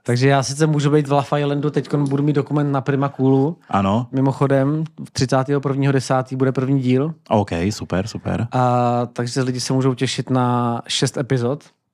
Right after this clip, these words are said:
Speaker 2: OK.
Speaker 1: Na šest epizod o Lutrovi a jeho cestě pornem.
Speaker 2: Fakt, jo?
Speaker 1: Mhm.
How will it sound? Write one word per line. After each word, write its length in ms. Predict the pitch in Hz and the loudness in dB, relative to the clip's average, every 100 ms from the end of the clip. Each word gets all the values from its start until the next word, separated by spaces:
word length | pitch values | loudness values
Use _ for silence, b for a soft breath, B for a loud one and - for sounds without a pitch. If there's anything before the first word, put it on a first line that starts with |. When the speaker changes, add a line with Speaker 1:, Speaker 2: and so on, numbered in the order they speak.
| _ _ _ - | _ _ _ -2
Speaker 2:
OK. 200 | 95 - 82 82 | -2 -2 -4 0
Speaker 1:
Na 80 | 120 | 0
šest 260 | - 131 131 | 0 0 0
epizod 320 | 120 131 135 | 0 0 0
o 60 | 135 | 2
Lutrovi 480 | 131 131 139 127 127 | 2 2 0 0 0
a 80 | |
jeho 160 | 123 120 | -2 -2
cestě 320 | - 139 - | -2 -2 -4
pornem. 520 | 123 123 120 113 135 165 - | -4 -2 0 -2 -4 -8 -10
Speaker 2:
Fakt, 320 | - 123 - 101 | 0 0 2 0
jo? 300 | 87 90 135 | 2 0 -2
Speaker 1:
Mhm. 300 | 139 143 190 | 2 4 2